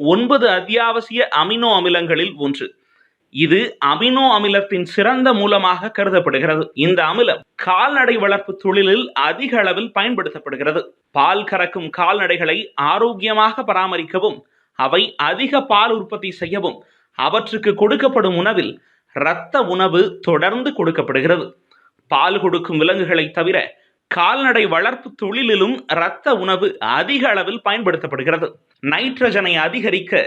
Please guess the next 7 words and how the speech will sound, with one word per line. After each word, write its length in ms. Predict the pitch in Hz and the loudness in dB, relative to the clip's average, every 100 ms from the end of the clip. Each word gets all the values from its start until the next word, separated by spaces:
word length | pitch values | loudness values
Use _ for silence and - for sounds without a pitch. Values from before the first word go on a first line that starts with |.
| - | 0
இது 220 | 143 165 240 - | 2 4 2 0
உரமாக 580 | 147 196 226 208 214 254 | 2 2 2 2 0 -2
பயன்படுத்தப்படுகிறது. 920 | 180 202 180 160 135 135 139 160 156 - - | -2 0 -2 -4 -4 -2 2 2 0 -6 -4
பசுக்களின் 640 | 165 262 269 247 208 165 | -2 -2 -2 0 0 0
உடலில் 420 | 160 233 226 196 | 2 2 2 0
காணப்படும் 480 | 190 175 165 165 160 | -2 -2 -2 -2 -4
புரதத்தில் 580 | 160 196 196 143 - - | -2 0 0 0 -2 -4